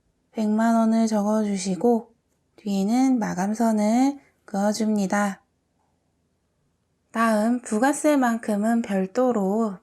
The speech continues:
분개를 해줘야 되는데요. 부가세,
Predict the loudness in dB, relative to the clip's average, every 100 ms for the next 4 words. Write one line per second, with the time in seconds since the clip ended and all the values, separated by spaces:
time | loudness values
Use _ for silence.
0 | _ -4 -2 -2 -2 -2 -4 -2 -2 -2
1 | -4 -6 -6 -4 -2 -2 -2 -6 _ _
2 | _ _ _ -10 -4 -2 -2 -4 -10 -10
3 | -10